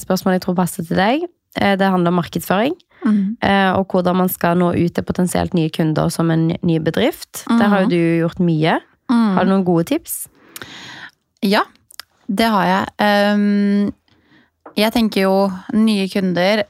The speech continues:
Speaker 2: Er det kunder som du på en måte bare, ok, de hadde vært kult å jobbe med? Eller, eh, eller er det liksom alt?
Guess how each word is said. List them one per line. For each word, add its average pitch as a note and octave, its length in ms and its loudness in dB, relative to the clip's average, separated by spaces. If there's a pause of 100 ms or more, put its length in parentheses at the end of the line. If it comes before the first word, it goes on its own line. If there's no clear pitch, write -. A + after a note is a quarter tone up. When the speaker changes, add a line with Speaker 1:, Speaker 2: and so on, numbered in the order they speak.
(240)
Speaker 2:
Er F#3+ 180 2
det F#3+ 400 0
kunder F3+ 540 0
som F3+ 460 0
du F3+ 120 0
på F#3 80 -6
en F3+ 80 0
måte F3 260 -2
bare, E3+ 220 2
ok, F3+ 80 -4 (320)
de F#3 100 0
hadde F3 140 0
vært F3+ 80 -6
kult E3+ 180 -4
å E3+ 140 0
jobbe E3 60 -4
med? F#3 260 0 (580)
Eller, G3+ 360 2
eh, F#3+ 340 0 (1120)
eller A3+ 180 2
er A3 100 0
det G#3 160 0
liksom G3+ 120 -2 (100)
alt? - 520 -2